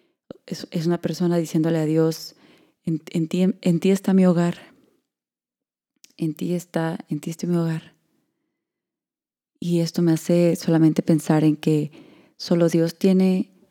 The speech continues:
el plan perfecto para nuestras vidas, el diseño correcto para cada una de nosotras, en cada área, en todo lo que hacemos. Y también quisiera compartirte algunos de los, de los versos que comenzaron a,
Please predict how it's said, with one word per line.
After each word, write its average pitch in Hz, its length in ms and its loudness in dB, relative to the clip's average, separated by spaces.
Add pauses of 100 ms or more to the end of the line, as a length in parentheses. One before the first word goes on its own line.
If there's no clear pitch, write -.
el 160 160 -4
plan 160 260 -2
perfecto 170 440 -2
para 160 180 -2
nuestras 151 360 -6
vidas, 156 380 -4
el 151 160 0
diseño 156 380 2
correcto 160 480 -2
para 156 180 -2
cada 156 240 -2
una 151 160 4
de 147 80 2
nosotras, 151 560 -2 (420)
en 156 80 -2
cada 160 380 0
área, 156 340 -2 (440)
en 151 120 0
todo 165 240 2
lo 160 80 0
que - 140 -8
hacemos. 151 640 0 (680)
Y 170 340 -2
también 165 220 -2
quisiera 170 320 -4
compartirte 170 720 -2
algunos 156 380 0
de 165 80 2
los, 156 340 -2 (380)
de 170 140 0
los 156 200 -2
versos 170 580 0 (380)
que 160 380 -2
comenzaron 160 600 4
a, 156 240 2